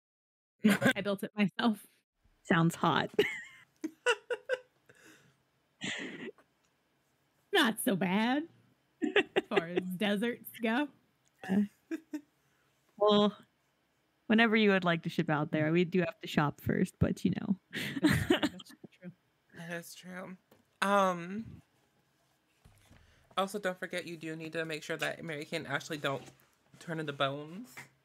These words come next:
Speaker 3: Yes. Yeah, I have to do that by, I think it was, like, before dinner or something, right?
Speaker 4: Yeah. Yeah. So as long as you do that at some point before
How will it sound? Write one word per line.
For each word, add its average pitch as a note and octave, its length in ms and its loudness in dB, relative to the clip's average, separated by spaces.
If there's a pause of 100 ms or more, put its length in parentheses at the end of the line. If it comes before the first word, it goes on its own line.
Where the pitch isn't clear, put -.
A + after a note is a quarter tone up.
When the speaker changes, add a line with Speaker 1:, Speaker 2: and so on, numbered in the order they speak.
(180)
Speaker 3:
Yes. - 420 -6
Yeah, D3 280 4
I F3+ 100 4
have G3+ 200 4
to B3+ 80 2
do G#3 120 2
that G3 160 2
by, E3+ 180 4 (220)
I F3+ 80 4
think C4+ 240 0
it - 640 -10
was, G3 200 4
like, F#3+ 180 4
before F3+ 280 4
dinner D#3 340 2
or D3+ 60 -2
something, D#3+ 380 -2
right? E3 260 0
Speaker 4:
Yeah. C3 60 -8 (880)
Yeah. - 260 -12 (720)
So G3+ 140 -4
as F#3 100 -8
long A#3 100 -4
as A#3+ 100 -6
you F#3+ 60 -6
do F#3 100 -10
that D#3+ 140 -4
at C3 180 -6
some C3+ 240 -6
point F#3 320 -6 (840)
before G3 460 -2